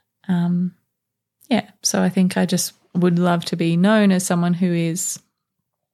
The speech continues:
kind, caring, and accepting of everyone.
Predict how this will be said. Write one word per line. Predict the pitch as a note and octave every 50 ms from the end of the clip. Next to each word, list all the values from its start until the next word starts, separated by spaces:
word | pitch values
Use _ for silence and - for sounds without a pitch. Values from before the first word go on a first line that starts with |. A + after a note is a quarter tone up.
| _ _ _ _ _ _ _ - - -
kind, | - - G3+ F#3+ F#3+ F#3 F#3 F3+ F3+ F3+ F3+ F3+ - - -
caring, | - - F#3+ F3+ F3+ F3 F3 F3 E3+ E3+ E3+ E3+ F#3 -
and | - F3 F3 F3 E3+ E3+ E3+ E3+ F#3+
accepting | F#3 - - - - - - - - F#3+ F#3 F#3+
of | F#3+ F#3
everyone. | F#3+ F#3+ F#3 - F3+ F3+ G3+ G3+ G3 G3+ G3+ F#3+